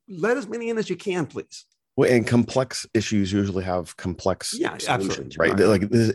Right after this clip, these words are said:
Speaker 2: and, and we try to make just so simple, and it's not. And that's the thing, even, even for the people, 'cause I'm thinking of people in my own context who have really strong convictions, even on, on topics like immigration. And a lot of them just need to be, we, we, we need to work
Speaker 1: Yeah.
Speaker 2: through this, I think, as a
Speaker 1: Absolutely.
Speaker 2: church in general, 'cause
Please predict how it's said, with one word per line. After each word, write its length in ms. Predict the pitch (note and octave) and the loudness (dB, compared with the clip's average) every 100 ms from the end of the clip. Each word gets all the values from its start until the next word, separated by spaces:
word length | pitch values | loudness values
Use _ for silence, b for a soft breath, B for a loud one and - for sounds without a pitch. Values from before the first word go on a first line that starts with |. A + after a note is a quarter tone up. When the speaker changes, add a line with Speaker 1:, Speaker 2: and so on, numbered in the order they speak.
| A#2+ | 2
Speaker 2:
and, 140 | A2+ G#2 | 2 2
and 260 | G#2+ G#2 | 2 2
we 120 | G#2+ A2 | 2 0
try 180 | G#2+ | -2
to 80 | G#2 | -2
make 140 | G2+ F#2 | -2 -4
just 200 | F#2 - F2+ | -8 -8 -8
so 160 | - F#2 | -2 0
simple, 300 | F2+ E2 E2+ | 0 -2 -2
and 100 | D#2 | -2
it's 140 | - | -2
not. 220 | D#2+ D#2 B B B B | -4 -4 B B B B
And 120 | A#2 A#2 | 2 4
that's 160 | B2+ | 2
the 60 | - | 0
thing, 200 | B2+ A2+ | -2 0
even, 280 | C#3 D3 - B - | 2 0 -2 B 0
even 180 | D#3+ F3 | 2 4
for 120 | D3 | 2
the 80 | B2+ | -2
people, 240 | B2+ A2 | -2 -2
'cause 100 | A2 | -2
I'm 100 | A2 | -2
thinking 200 | A2+ A2 | 0 -2
of 100 | G2+ - | -4 -6
people 240 | G#2+ G2 | -6 -4
in 60 | F2+ | -2
my 100 | F#2 | -2
own 140 | F#2+ | -2
context 480 | F2+ F2+ E2 E2 - | -4 -6 -6 -8 -2
who 180 | F#2+ F2 | 0 0
have 220 | - F2 D2 | -2 -6 -2
really 240 | F#2+ F2+ | 0 0
strong 480 | F2 - F#2 F2+ F2 B B | 0 2 2 2 -2 B B
convictions, 580 | A2 E2+ G2 - E2+ D#2+ | -2 0 -2 -4 -4 -2
even 140 | E2 | -2
on, 220 | E2+ E2 - | -2 -4 -6
on 220 | E2 - _ _ _ | -8 -8 _ _ _
topics 300 | - E2 F#2 | -10 -8 -4
like 140 | F2 E2 | -4 -2
immigration. 440 | E2+ D#2+ E2+ F#2+ | -2 0 0 2
And 80 | G#2 | 4
a 40 | G2+ | 4
lot 180 | F#2+ | 4
of 60 | F#2+ | 2
them 60 | F2+ | -2
just 160 | F2 | -2
need 100 | F#2 | -2
to 80 | F2+ | 0
be, 240 | E2+ E2 B B B B _ | 0 -2 B B B B _
we, 240 | A2 G#2+ | -4 2
we, 160 | C#3 C#3 | 4 4
we 120 | C#3 D3+ | 4 4
need 60 | |
to 60 | C3 | 4
work 200 | G#2+ G#2+ | 2 2
Speaker 1:
Yeah. 60 | |
Speaker 2:
through 80 | B2 | 0
this, 160 | G#2+ G2 | -2 -4
I 60 | F#2+ | -4
think, 120 | F#2+ | -2
as 100 | F#2+ | 0
a 40 | |
Speaker 1:
Absolutely. 300 | B2+ - G2 | -2 -2 -4
Speaker 2:
church 80 | F#2+ | -6
in 120 | F2+ | -8
general, 480 | D2 F2 F2+ G2+ A2 | -6 -4 0 2 2
'cause 240 | A2 G#2+ | 4 2